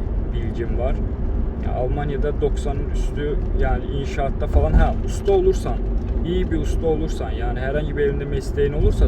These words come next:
daha daha üstü kazanabilirsiniz. Ama yoksa "Benim elimde meslek yok, ben amele olarak çalışacağım, bir de benim dilim yok, e, zaten Türklerle çalışacağım." diyorsanız arkadaşlar,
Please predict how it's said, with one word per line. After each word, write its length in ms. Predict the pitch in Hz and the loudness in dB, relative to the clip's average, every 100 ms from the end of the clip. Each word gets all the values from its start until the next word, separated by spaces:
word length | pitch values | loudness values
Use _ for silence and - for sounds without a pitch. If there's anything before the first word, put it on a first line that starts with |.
| - | 2
daha 240 | 135 156 | 2 0
daha 160 | 143 113 | 0 -2
üstü 300 | 113 - 180 | -2 -4 -4
kazanabilirsiniz. 920 | 170 160 160 160 151 - - - - - - - - - - - - - - | -2 -2 -2 -2 -2 -2 -4 -4 -4 -4 -4 -4 -4 -4 -6 -4 -4 -2 -2
Ama 180 | 170 147 | 0 0
yoksa 360 | 160 - 147 | 0 0 0
"Benim 220 | 151 156 | 0 0
elimde 380 | 151 147 - 143 139 | 0 0 2 0 0
meslek 500 | 147 143 - 151 - | -2 -2 0 -2 -2
yok, 140 | 151 - - | -2 -2 -2
ben 100 | 143 - | -4 -2
amele 260 | 139 143 147 | -4 -2 0
olarak 440 | 147 139 127 123 - | 2 0 -2 -2 -2
çalışacağım, 440 | 127 113 - 135 - | -2 -2 -4 -4 -4
bir 100 | 147 | -2
de 120 | 139 | -2
benim 220 | 139 139 - - | 0 -2 -2 -2
dilim 280 | 147 143 135 | -2 0 0
yok, 140 | 135 - - - 139 | 2 0 0 -2 -2
e, 40 | |
zaten 320 | 147 151 156 147 | 0 0 0 -2
Türklerle 460 | - - 156 160 156 | -4 -2 0 2 2
çalışacağım." 560 | 139 127 - 123 127 - - | 0 0 0 -2 -2 -2 -2
diyorsanız 560 | 139 170 185 180 180 - - - - - | 0 -2 -2 -2 -2 -4 -4 -4 -4 0
arkadaşlar, 520 | 139 135 147 135 - | 0 0 0 -2 -2